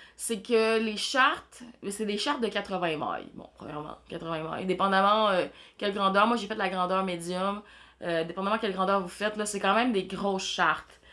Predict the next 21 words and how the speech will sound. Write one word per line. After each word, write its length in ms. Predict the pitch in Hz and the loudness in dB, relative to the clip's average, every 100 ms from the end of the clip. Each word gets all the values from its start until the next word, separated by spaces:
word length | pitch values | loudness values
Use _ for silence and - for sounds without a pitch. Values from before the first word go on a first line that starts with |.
| - - - - - | -20 -20 -20 -4 4
Euh, 380 | 202 208 208 - _ _ _ - - _ | 4 4 -2 -6 _ _ _ -18 -18 _
puis 120 | - | 0
ils 60 | 254 | 0
sont 240 | 254 277 | 2 0
pas 120 | 269 466 554 | 2 0 2
numérotés. 680 | 240 208 208 196 190 247 269 _ - - | 0 0 -4 -6 -6 -10 -10 _ -20 -10
Je 80 | 196 | -2
veux 60 | |
dire, 180 | 208 226 | 2 4
il 280 | 247 247 214 | 4 0 0
y 80 | 220 | -2
a 40 | |
pas 160 | 220 330 | 0 0
de 80 | 302 | 2
numéro 500 | 233 220 208 214 254 | 2 2 2 0 0
ni 260 | 247 285 349 - | 2 0 -2 -2
en 180 | 208 202 | 0 2
bas, 320 | 202 254 349 - - _ | 4 2 0 -12 -20 _
ni 380 | 214 226 277 330 - _ _ _ _ _ _ | 0 2 2 -2 -10 _ _ _ _ _ _
en 260 | 208 208 202 | -2 0 4
haut. 280 | 226 370 | 4 4